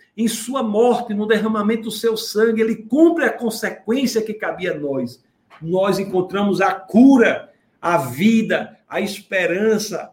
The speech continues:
a eternidade ao lado de Deus.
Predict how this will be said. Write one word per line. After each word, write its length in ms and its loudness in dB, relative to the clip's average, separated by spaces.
a 180 -4
eternidade 720 -6
ao 100 0
lado 220 -4
de 80 -12
Deus. 720 -2